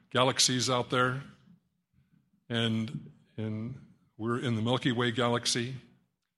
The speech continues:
And in the Milky Way galaxy, there are several solar systems or stars around which planets revolve. And here we are on this earth,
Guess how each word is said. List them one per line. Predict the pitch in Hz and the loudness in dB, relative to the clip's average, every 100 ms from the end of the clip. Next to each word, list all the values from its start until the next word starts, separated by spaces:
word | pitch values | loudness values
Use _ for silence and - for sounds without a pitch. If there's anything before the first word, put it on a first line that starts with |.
| _ _ _ | _ _ _
And | 110 110 131 | -2 0 2
in | 131 | 2
the | 123 | 4
Milky | 123 123 139 | 2 2 0
Way | 123 127 | 0 0
galaxy, | 110 117 117 - 127 123 | 0 0 0 0 0 0
there | 113 107 | 0 0
are | 104 | 2
several | - 123 110 104 | 2 0 0 0
solar | - 139 139 | 2 4 4
systems | 135 131 123 131 127 113 | 2 0 -2 -2 -2 -4
or | 104 | -4
stars | 98 - 123 123 123 113 | -4 -2 2 4 2 0
around | 110 117 117 113 | -2 -2 -2 -2
which | 117 - | -4 -6
planets | - 117 117 135 - - - - - _ _ | -4 -4 -4 -2 -2 -2 -4 -16 -20 _ _
revolve. | 117 107 113 113 120 117 - - _ _ _ _ _ _ _ - | 0 2 4 4 2 -4 -18 -20 _ _ _ _ _ _ _ -4
And | 107 104 | -2 2
here | 127 135 | 4 4
we | 123 | 4
are | 117 123 120 | 4 2 0
on | 117 110 | -2 -2
this | 117 - - | -2 -2 2
earth, | 139 139 - - | 4 4 0 -12